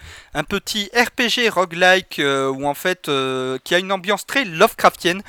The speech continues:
que j'ai testé, euh, durant, enfin retesté du coup pendant les Love Indies parce que j'y ai, j'y jouais il y a un long moment,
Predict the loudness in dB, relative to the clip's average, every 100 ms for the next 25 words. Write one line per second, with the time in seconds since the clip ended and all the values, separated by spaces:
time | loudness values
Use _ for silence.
0 | -18 -20 -4 -2 0 -2 -4 -4 -6 -2
1 | 0 2 2 2 0 -2 -4 -4 -2 -2
2 | -6 -6 0 2 2 -2 -6 -6 -8 -12
3 | -14 -14 -14 -20 -14 2 2 4 2 0
4 | 0 -2 -4 -8 -10 -10 -12 -10 -8 -6
5 | -6 -6 -8 -4 -2 -2 -4 -4 -6 -6
6 | -6